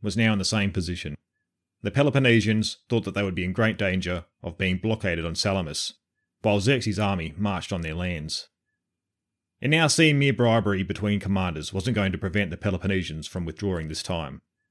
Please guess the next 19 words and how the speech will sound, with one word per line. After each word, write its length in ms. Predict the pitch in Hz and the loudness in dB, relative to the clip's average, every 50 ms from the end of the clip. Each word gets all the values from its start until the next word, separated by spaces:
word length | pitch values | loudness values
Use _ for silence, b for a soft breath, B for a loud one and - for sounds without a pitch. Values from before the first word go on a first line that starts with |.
| _ _ _ | _ _ _
Eurybiades' 800 | - 123 123 135 156 139 139 127 120 117 117 113 107 110 110 104 | -2 2 4 4 4 4 4 4 4 4 4 4 2 2 2 0
command 480 | - - 104 98 92 90 90 87 85 82 - | 0 0 0 0 0 0 -2 -2 -4 -6 -8
would 140 | - 87 76 | -8 -8 -6
be 80 | 85 82 | -6 -6
surely 340 | - - 123 110 92 85 | -2 0 0 2 2 0
tested 480 | 76 - - 98 90 - - 82 73 73 - _ _ _ _ _ _ - | -2 -4 -6 -6 -6 -6 -6 -8 -10 -10 -12 _ _ _ _ _ _ -6
if 100 | - 107 | -2 0
he 120 | 120 123 | 4 4
ordered 280 | 117 110 107 101 87 78 | 6 6 4 2 0 -2
them 160 | 95 90 90 87 | -4 -4 -4 -4
to 160 | - 95 82 | -4 -6 -4
remain, 460 | 82 87 92 90 85 80 76 76 73 - _ _ _ _ _ _ _ _ _ _ _ | -4 -2 -2 -2 -2 -4 -6 -8 -10 -12 _ _ _ _ _ _ _ _ _ _ _
for 140 | - 139 127 | 0 2 2
a 40 | 113 | 4
few 220 | - 151 147 127 | 4 6 6 6
ships 300 | 107 - - 120 - - | 4 4 2 0 0 0
had 80 | - 98 | 0 2
already 260 | 104 107 104 98 90 | 2 2 2 2 0
fled 340 | 87 - - 117 107 90 82 | -2 -2 0 0 0 0 0